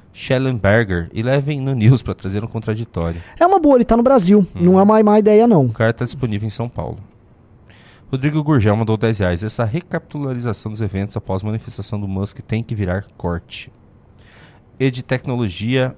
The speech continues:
Speaker 1: mandou cinco reais. Congresso de Brasília reunirá os assinantes da Prêmio da Valete.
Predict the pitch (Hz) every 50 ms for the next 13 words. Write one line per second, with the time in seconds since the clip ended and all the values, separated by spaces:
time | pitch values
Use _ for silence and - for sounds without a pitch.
0 | - _ - 113 123 131 135 - - 98 98 - 113 104 92 90 - - 143 135
1 | 120 123 127 127 - - 131 131 135 135 117 87 95 104 107 107 107 117 110 104
2 | 92 95 98 101 110 101 - - 98 101 98 95 87 - - 107 117 123 117 87
3 | 87 85 85 85 95 113 127 - - -